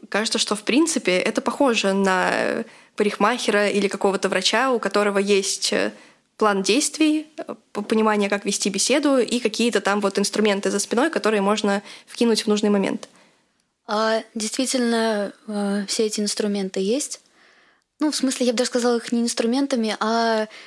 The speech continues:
Speaker 2: э, мне хочется сказать, наверное, буду звучать непрофессионально, приколы есть. Ну, то
Speaker 1: Так.
Speaker 2: есть есть стульчики, есть, э, какие-нибудь, э, методы экспозиции и всё остальное, но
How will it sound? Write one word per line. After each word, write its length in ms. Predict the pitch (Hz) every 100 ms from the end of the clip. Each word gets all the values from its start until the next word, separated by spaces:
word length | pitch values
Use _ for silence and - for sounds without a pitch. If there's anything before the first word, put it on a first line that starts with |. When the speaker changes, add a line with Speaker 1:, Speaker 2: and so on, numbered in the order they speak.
| - -
Speaker 2:
э, 300 | 311 208 208 208 - - - _ _ -
мне 180 | 233 247
хочется 240 | 247 240
сказать, 60 | 233
наверное, 280 | 233 226 214
буду 180 | 214 214
звучать 420 | 202 214 226 220
непрофессионально, 680 | 202 208 - 220 233 233
приколы 480 | 208 254 247 196 165 -
есть. 360 | 170 165 - - - - - -
Ну, 80 | 262
то 80 | 277
Speaker 1:
Так. 40 |
Speaker 2:
есть 140 | 269 269
есть 360 | 311 320 -
стульчики, 800 | - - 285 - 277 262 254 254 -
есть, 460 | 220 254 247 -
э, 720 | 226 220 220 220 214 214 208 214
какие-нибудь, 640 | 226 254 233 208 220 -
э, 160 | 208 208
методы 400 | 220 233 226 220
экспозиции 840 | - - 226 233 220 - 220 220
и 40 | 214
всё 200 | - 214
остальное, 640 | 220 226 220 220 226 220
но 360 | 214 208 202